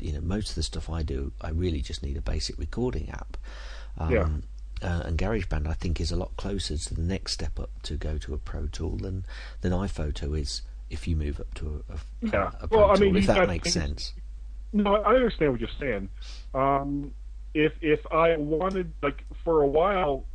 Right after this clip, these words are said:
Speaker 2: I was recording this podcast using Soundtrack Pro,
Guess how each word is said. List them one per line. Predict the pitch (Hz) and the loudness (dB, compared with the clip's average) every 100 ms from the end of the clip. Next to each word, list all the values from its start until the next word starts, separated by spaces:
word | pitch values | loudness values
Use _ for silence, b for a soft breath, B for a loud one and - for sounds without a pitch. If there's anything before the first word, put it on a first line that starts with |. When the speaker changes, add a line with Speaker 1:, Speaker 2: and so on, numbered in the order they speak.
| - | -8
Speaker 2:
I | 143 139 | -6 -2
was | 139 - | -4 -4
recording | - - 151 143 127 | -8 -2 0 0 -2
this | 123 - | -6 -6
podcast | 127 117 110 120 113 110 | -2 -2 -2 -2 -2 -2
using | 117 110 104 107 101 98 | -4 -6 -6 -4 -4 -4
Soundtrack | 107 101 - 147 - | -4 -4 -6 -8 -4
Pro, | - 156 101 | 4 6 6